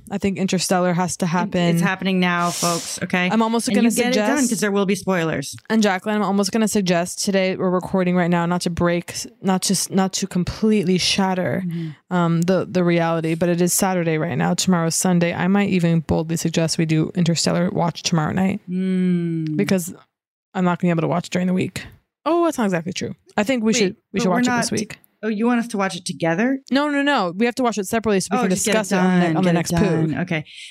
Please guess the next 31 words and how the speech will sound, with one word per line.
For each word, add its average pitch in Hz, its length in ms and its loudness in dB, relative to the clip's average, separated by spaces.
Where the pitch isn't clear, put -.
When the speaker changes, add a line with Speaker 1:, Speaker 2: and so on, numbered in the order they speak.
Speaker 2:
Yeah, 202 260 0
yeah. 196 220 0
And 214 120 0
I 220 120 2
just 247 160 -2
wanna 285 120 4
say, 208 420 -2
I'm 233 180 2
anti-spoiler, 190 1000 0
but 190 100 0
you 233 160 6
have 262 160 2
been 214 220 2
warned. 160 360 0
Speaker 1:
Oh, 220 100 2
yeah. 180 200 2
Speaker 2:
So 196 440 0
we 208 280 2
will 262 120 2
be 208 140 0
spoiling 175 580 -2
because 170 480 0
we 175 120 2
have 170 240 -2
to. - 280 -8
Speaker 1:
Yeah, 214 160 -2
if 214 160 -6
you 262 100 2
wanna 330 240 0
watch 262 240 -2
Interstellar 220 680 -2